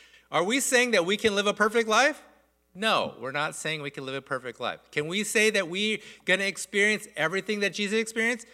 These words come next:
No, we're not gonna experience everything that Jesus experienced. In fact, I remember, okay, this is a second story from seminary. I remember I was in, uh, this class studying through the Gospels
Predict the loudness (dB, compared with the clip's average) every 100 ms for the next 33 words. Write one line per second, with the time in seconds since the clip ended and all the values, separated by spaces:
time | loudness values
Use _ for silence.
0 | -18 -2 2 2 2 -4 -12 -10 -6 -4
1 | -2 -2 -4 -4 -4 -4 -4 -4 -4 -6
2 | -6 -6 -8 -10 -16 -10 -6 -6 -10 -20
3 | -20 -20 -18 -2 2 4 4 2 2 4
4 | 4 2 0 0 -2 0 0 -2 0 0
5 | 0 -4 -4 -2 0 -2 0 0 0 2
6 | 0 -2 -12 -14 0 0 0 -2 -2 -2
7 | -6 -2 0 0 -4 -4 -4 -4 -8 -4
8 | 0 2 2 -2 -10 _ -10 0 0 0
9 | 0 2 2 0 -6 -8